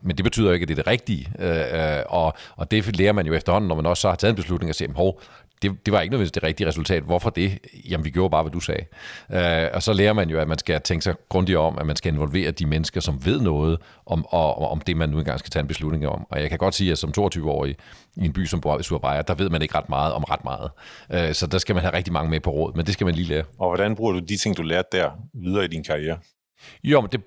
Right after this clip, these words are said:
Speaker 1: brugte jeg jo så rigtig meget netop med det her at involvere mennesker, forstå, øh, opgaven, være ydmyg over for, at, at man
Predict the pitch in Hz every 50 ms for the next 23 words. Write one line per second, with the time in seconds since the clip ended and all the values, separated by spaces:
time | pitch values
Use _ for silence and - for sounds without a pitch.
0 | _ _ - 110 113 110 - 120 107 92 80 95 87 90 92 87 98 90 82 85
1 | 90 90 95 98 107 90 90 85 85 80 - 95 82 87 92 82 73 76 76 73
2 | - 73 73 69 85 107 107 101 95 85 87 90 87 - - 107 87 - - 92
3 | - - - 104 101 98 95 90 87 92 95 90 85 82 - 85 85 - - 92
4 | 87 85 78 90 90 90 92 101 113 117 107 95 78 73 85 87 - - 90 87
5 | - - 78 - - - - 87 - 87 85 82 76 71 76